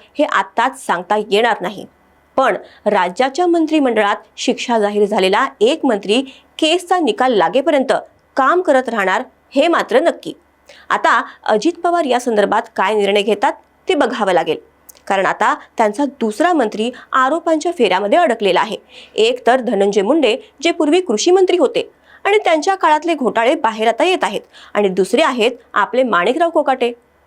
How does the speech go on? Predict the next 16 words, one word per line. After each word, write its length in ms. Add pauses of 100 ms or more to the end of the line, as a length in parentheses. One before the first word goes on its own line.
(400)
तुम्हाला 440 (220)
माणिकरावांच्या 760 (100)
गरिबीबद्दल 540
काय 240
वाटतं? 320 (880)
एक 340
तक्रार 420 (220)
जर 120
प्रशासनाने 720
गांभीर्याने 560
घेतली 400 (520)
आणि 200
प्रामाणिकपणे 800
त्याचा 320
पाठपुरावा 640
केला 260